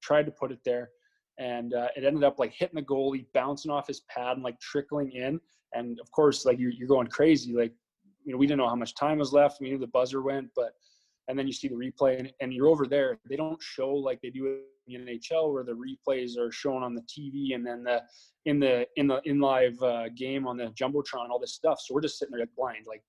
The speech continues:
we don't know what's going on. And then all of a sudden the ref says goal, and it's point four seconds. And of course we were just like, "Okay, now we gotta win overtime." Like, it's great. Everyone's fired up, but, uh, and we ended up winning overtime, going to the semis, won the semis, lost in the gold medal, unfortunately. But,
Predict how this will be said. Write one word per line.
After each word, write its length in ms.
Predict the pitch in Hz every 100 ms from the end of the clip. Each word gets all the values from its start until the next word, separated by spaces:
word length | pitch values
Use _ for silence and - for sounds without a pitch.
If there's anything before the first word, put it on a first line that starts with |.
| _ _ _
we 80 | 139
don't 100 | 156
know 80 | 131
what's 220 | 131 -
going 240 | 135 113
on. 80 | 101 - _ _ _ -
And 180 | 117 123
then 100 | 123
all 80 | 123
of 60 |
a 40 | 123
sudden 180 | - 120
the 60 |
ref 200 | 123 123
says 340 | - 131 123 117
goal, 260 | 127 131
and 80 | 127
it's 100 | 120
point 240 | - 127 117
four 160 | 123 117
seconds. 440 | - 123 127 120
And 80 | 120
of 100 | 117
course 340 | - 123 120
we 80 | 123
were 160 | 120 117
just 240 | 117 -
like, 220 | 117 113 117
"Okay, 240 | 117 123
now 160 | 123 127
we 100 | 127
gotta 140 | 127
win 180 | 123 120
overtime." 480 | 143 151 143 120 120
Like, 160 | 120 131
it's 140 | -
great. 300 | - 151 147
Everyone's 300 | 135 135 131
fired 400 | - 135 131 123
up, 220 | 139 135 -
but, 160 | 120 117 _ _ _ _ _ _ -
uh, 260 | 120 120 117
and 80 | 131
we 100 | 135
ended 260 | 131 127 127
up 100 | 120
winning 200 | 127 120
overtime, 360 | 123 120 123
going 160 | 123 123
to 80 | 117
the 160 | - 117
semis, 280 | 120 117 120
won 140 | 120
the 60 | 117
semis, 380 | 123 120 120 117 _
lost 360 | 113 123 120 -
in 60 | 117
the 60 |
gold 240 | 117 120 120
medal, 240 | 117 117
unfortunately. 680 | 117 113 123 117 120 123 123
But, 220 | 120 117